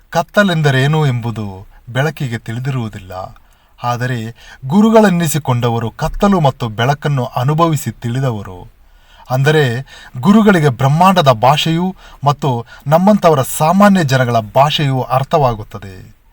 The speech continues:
ಆದ್ದರಿಂದಲೇ ಶಿಷ್ಯರುಗಳ ತಪ್ಪುಗಳನ್ನು ತೋರಿಸಿ ತಿದ್ದಲು ಇರುವ ಮಾರ್ಗಗಳನ್ನು ಸೂಚಿಸಿ ಅವರನ್ನು ಜ್ಞಾನದ ಬೆಳಕಿಗೆ ಮುನ್ನಡೆಸಲು ಗುರುಗಳಿಗೆ ಸಾಧ್ಯವಾಗುತ್ತದೆ. ವಿಶ್ವಧರ್ಮದಿಂದ ವಿಮುಖರಾಗಿ ಬದುಕುತ್ತಿರುವುದರಿಂದ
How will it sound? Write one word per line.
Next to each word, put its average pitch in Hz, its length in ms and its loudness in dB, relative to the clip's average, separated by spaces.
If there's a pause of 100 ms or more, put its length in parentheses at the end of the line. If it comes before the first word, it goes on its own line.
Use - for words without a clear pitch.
(400)
ಆದ್ದರಿಂದಲೇ 135 840 0 (420)
ಶಿಷ್ಯರುಗಳ 208 560 4
ತಪ್ಪುಗಳನ್ನು 143 680 -2
ತೋರಿಸಿ 139 480 -4
ತಿದ್ದಲು 131 680 -4 (260)
ಇರುವ 170 280 2
ಮಾರ್ಗಗಳನ್ನು 139 720 2
ಸೂಚಿಸಿ 151 720 -4 (260)
ಅವರನ್ನು 151 380 4
ಜ್ಞಾನದ 143 580 4
ಬೆಳಕಿಗೆ 131 500 0
ಮುನ್ನಡೆಸಲು 123 800 0 (260)
ಗುರುಗಳಿಗೆ 135 520 0
ಸಾಧ್ಯವಾಗುತ್ತದೆ. 123 920 -2 (180)
ವಿಶ್ವಧರ್ಮದಿಂದ 165 880 4
ವಿಮುಖರಾಗಿ 143 800 4
ಬದುಕುತ್ತಿರುವುದರಿಂದ 131 920 0